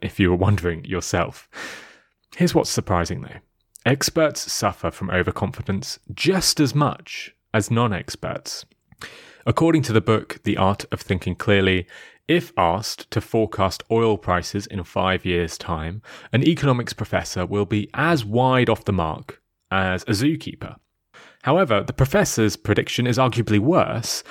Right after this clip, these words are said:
because they'll offer the prediction with confidence. Overconfidence doesn't just stop at economics.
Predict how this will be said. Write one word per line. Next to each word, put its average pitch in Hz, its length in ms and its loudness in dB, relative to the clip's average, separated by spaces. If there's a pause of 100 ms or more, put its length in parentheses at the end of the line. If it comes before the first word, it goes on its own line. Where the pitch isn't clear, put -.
(280)
because 123 600 0
they'll 123 340 2
offer 151 280 2
the 117 80 2
prediction 92 680 -2 (120)
with 95 400 2
confidence. - 800 -2 (760)
Overconfidence 101 640 -2
doesn't 104 260 -6
just 98 220 -6
stop - 360 -2
at 98 160 -2
economics. 123 640 0